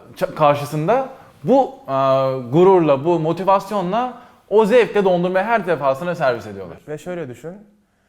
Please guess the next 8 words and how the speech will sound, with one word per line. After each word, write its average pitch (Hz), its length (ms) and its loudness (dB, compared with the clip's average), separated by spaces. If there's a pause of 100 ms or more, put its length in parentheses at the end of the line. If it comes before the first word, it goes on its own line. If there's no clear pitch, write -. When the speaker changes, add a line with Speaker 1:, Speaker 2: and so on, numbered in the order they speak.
(460)
Speaker 2:
yüz 202 300 -10
tane 147 460 -6 (260)
farklı 135 560 -10
bir 175 160 -8
aile 127 320 -6
yapısından 113 540 -12
gelen 95 260 -14
insanı 123 480 -14